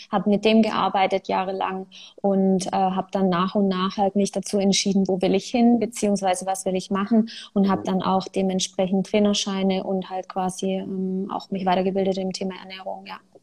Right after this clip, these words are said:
Speaker 1: Hab dann quasi
Speaker 2: Ja.
Speaker 1: meinen Ernährungsberater gemacht.
Speaker 2: Mhm.
Speaker 1: Und das war dann für mich eigentlich noch so ein bisschen das Nonplusultra, weil ich mich trotzdem auch sehr, sehr viel schon <laughs>
Speaker 2: Ja.
Speaker 1: eingelesen hab. Aber klar, ähm, ich mache jetzt auch grad noch den Personal Trainer nebenher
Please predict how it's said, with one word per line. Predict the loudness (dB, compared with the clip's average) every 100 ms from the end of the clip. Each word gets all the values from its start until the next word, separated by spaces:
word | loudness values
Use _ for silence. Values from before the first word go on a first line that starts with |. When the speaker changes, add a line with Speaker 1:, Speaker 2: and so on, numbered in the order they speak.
| _
Speaker 1:
Hab | -10
dann | -4 -2
quasi | 0 2
Speaker 2:
Ja. |
Speaker 1:
meinen | 2
Ernährungsberater | 0 -2 -2 -4 -6 -8 -8 -8 -8
gemacht. | -6 -8 -10 -16 -16 -12
Speaker 2:
Mhm. | -10 -6
Speaker 1:
Und | 0 2 4 2 0
das | 4
war | 6 8
dann | 6
für | 4
mich | 4 2 0
eigentlich | -6 -6
noch | -6
so | -8 -6
ein | -4
bisschen | -4 -4 -4 -2 -2
das | -2 -2
Nonplusultra, | 2 2 2 0 4 4 4 2 0 2
weil | 2
ich | 0
mich | -4 -4
trotzdem | -2 0 0 0
auch | -2
sehr, | -4 -4
sehr | -4
viel | -4 -2
schon | 0 4
<laughs> |
Speaker 2:
Ja. | 8
Speaker 1:
eingelesen | 8 8 8 6 4 0 -2
hab. | -2
Aber | -4 -6
klar, | -6 -6 -6 -6 -8 -16 -18 -12 -2
ähm, | 2 2 2 2
ich | 2 2
mache | 4 4
jetzt | 4
auch | 4 4
grad | 2 -4
noch | -4 -6
den | -6
Personal | 2 4 4 0
Trainer | -2 -2 -2
nebenher | -4 -4 -6 -4 -6